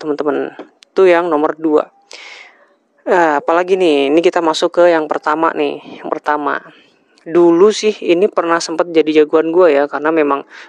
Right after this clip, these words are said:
flashpointnya tuh nggak masuk akal, teman-teman. A-, ini iRed dua T Plus tuh nggak masuk akal. Dan apalagi ya?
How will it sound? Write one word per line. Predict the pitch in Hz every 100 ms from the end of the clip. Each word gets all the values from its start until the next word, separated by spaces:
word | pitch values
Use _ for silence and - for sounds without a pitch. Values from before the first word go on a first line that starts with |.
| _
flashpointnya | - 151 151 - 156 151 160
tuh | 190 170
nggak | 151
masuk | 147 151 156
akal, | 151 156 - 160 151
teman-teman. | 147 139 135 143 - _ _
A-, | - 151 -
ini | 160 160 156
iRed | 160 156 156
dua | 156 151
T | 156
Plus | - 165
tuh | 196 196 233 _ _
nggak | 170 160
masuk | 156 -
akal. | 151 - - - _ _ - _ _ _ _
Dan | - 170 175 185 185
apalagi | 190 202 214 247 185
ya? | 151